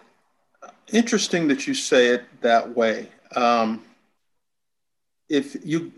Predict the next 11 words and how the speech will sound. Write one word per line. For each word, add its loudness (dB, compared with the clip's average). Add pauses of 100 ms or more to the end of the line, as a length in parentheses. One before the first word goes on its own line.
(120)
guys 2
might 2
be 0
a 2
little -2
too -2
young 0
to -6
remember -4 (580)
all 0
the -6